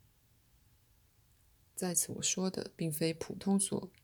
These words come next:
所谓生者与死者之间的沟通，却是与像赛斯这样的出神人格沟，沟通。我并非暗示平常人格只是演出心理上收到的讯息，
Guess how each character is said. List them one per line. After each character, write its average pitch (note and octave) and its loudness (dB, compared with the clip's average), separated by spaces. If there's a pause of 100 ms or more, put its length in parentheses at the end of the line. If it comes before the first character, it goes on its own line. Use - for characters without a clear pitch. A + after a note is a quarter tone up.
(160)
所 - -2
谓 E3+ 2
生 G3+ 6
者 - 0
与 C#3 2
死 - 8
者 - 8
之 - -2
间 D3+ 0
的 D3+ 0
沟 D#3 -4
通， D3+ -8 (580)
却 B3 6
是 G#3+ 8
与 E3+ 6
像 E3 4
赛 E3+ 4
斯 D#3+ 6
这 - 6
样 E3 2
的 D#3 -2
出 E3+ -2
神 D#3+ 0
人 D3+ 2
格 D3 0
沟， E3+ -4
沟 E3 -4
通。 E3 -8 (3000)
我 E3+ 0
并 F3+ 4
非 F#3+ 8
暗 F#3 8
示 F3+ 8
平 F#3 0
常 F#3 4
人 F#3 6
格 F3 4
只 D#3+ 0
是 E3+ 8
演 D#3 4
出 F3+ 2
心 G3 6
理 E3+ 4
上 E3 2
收 G3 2
到 G#3 6
的 F#3 2
讯 G3 2
息， - 2